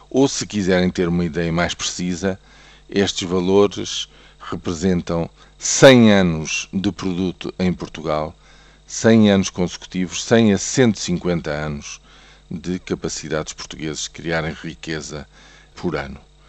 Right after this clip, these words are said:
Enfim, é uma soma verdadeiramente fabulosa e quer dizer o quê? Quer dizer que os ricos de todo o planeta continuam cada vez mais a amassar, a concentrar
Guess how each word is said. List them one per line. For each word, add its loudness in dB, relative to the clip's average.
Enfim, -2
é 2
uma 4
soma 0
verdadeiramente -2
fabulosa -6
e -8
quer 2
dizer -6
o -14
quê? -18
Quer -2
dizer -6
que -12
os -8
ricos -8
de -8
todo -4
o -8
planeta -6
continuam 2
cada -2
vez -4
mais -8
a 0
amassar, 0
a -6
concentrar -4